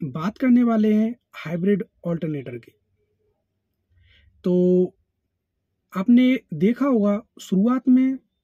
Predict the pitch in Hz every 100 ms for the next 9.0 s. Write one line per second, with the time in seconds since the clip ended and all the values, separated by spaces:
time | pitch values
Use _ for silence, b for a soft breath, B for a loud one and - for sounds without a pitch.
0 | - 175 226 240 233 240 220 208 185 165
1 | 156 196 214 185 185 180 - 156 160 202
2 | 190 - - - 151 196 190 175 170 160
3 | 151 165 - _ _ _ _ 165 180 185
4 | 185 180 - _ _ _ _ _ 170 214
5 | 240 - 247 220 226 226 - 151 151 180
6 | 180 214 214 196 190 208 - 139 143 -
7 | 151 165 156 151 151 _ 160 151 175 156
8 | 156 - _ _ _ - - 151 147